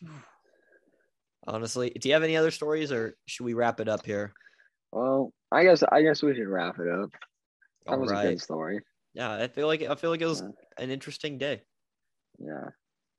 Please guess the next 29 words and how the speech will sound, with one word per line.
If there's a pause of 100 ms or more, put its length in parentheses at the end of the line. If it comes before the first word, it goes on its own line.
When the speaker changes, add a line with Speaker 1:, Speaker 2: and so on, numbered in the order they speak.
(1040)
Speaker 1:
What
Speaker 2:
All
right,
Speaker 1:
you
Speaker 2:
yeah.
Speaker 1:
think,
Speaker 2:
Well,
Speaker 1:
man?
Speaker 2:
next,
next
week's
podcast,
or
not
podcast,
next
week's
show
will
be
more
organized
and
hopefully
back (180)
on,
uh, (240)
routine. (380)
Speaker 1:
Yeah.